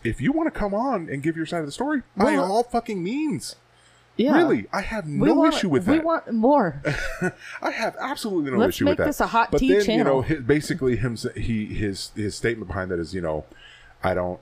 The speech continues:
Speaker 1: I don't bother my friends with my problems."
Speaker 2: We're not your
Speaker 1: And
Speaker 2: friends. Come bother
Speaker 1: Well,
Speaker 2: us.
Speaker 1: right.
Speaker 2: <laughs>
Speaker 1: And I'm not gonna go on a podcast and talk about my problems and blah, blah, blah, blah. I'm like, "Yeah, whatever. That's fine.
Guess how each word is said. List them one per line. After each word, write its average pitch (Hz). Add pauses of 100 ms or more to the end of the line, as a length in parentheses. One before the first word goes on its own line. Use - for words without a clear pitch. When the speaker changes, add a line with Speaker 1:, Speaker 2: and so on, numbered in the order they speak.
Speaker 1:
I 90
don't 87
bother 85
my 80
friends 113
with 107
my 104
problems." 87 (240)
Speaker 2:
We're 247
not 359
your 302
Speaker 1:
And -
Speaker 2:
friends. 339
Come 302
bother 311
Speaker 1:
Well, 311
Speaker 2:
us. - (240)
Speaker 1:
right. 269
Speaker 2:
<laughs> 302
Speaker 1:
And 101
I'm 110
not 113
gonna 107
go 107
on 101
a 92
podcast 92
and 92
talk 90
about 87
my 82
problems 80
and 78
blah, 80
blah, 78
blah, 71
blah. -
I'm -
like, -
"Yeah, 214
whatever. 135
That's 82
fine. -